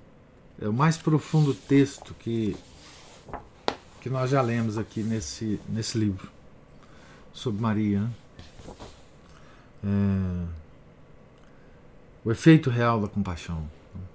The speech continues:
Ele padre Faber se eleva, né, aqui, ah, na descrição dele, a alturas muito,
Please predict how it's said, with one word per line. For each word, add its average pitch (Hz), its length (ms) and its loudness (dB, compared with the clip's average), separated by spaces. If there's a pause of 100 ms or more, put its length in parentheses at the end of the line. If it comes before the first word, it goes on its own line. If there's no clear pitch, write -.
(1000)
Ele 120 840 6 (920)
padre 135 180 0
Faber 156 300 6
se - 140 4
eleva, 127 500 6
né, 139 160 0 (840)
aqui, 117 480 2 (760)
ah, 98 460 -2
na 117 140 -4
descrição 113 580 -2
dele, 139 240 4
a 127 60 2
alturas 131 480 0
muito, 143 520 0